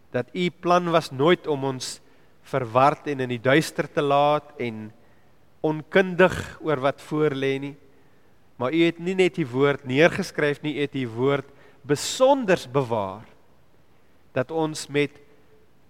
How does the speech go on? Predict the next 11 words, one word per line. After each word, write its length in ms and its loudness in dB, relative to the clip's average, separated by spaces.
vaste 460 2
vertroue 580 4
kan 240 -4
lees 480 2
dat 160 -6
hierdie 320 0
is 160 -10
wat 160 -8
ons 160 -14
moet 160 -16
weet. 360 -12